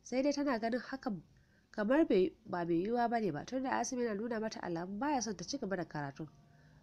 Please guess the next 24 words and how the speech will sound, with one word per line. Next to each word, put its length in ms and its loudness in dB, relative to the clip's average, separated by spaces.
Gashi 240 -2
ma 180 4
ya 60 4
ce 220 0
ba 160 -2
nan 160 -2
za 140 0
su 140 -6
zauna 360 -2
ba. 160 -6
"Anty, 240 -2
na 140 6
ga 120 4
yanzu, 480 2
yanzu 340 0
zan 240 4
yi 60 4
auren, 320 2
shi 120 0
yasa 360 4
na 120 0
bar 200 -2
zancen 340 -2
karatun." 360 -4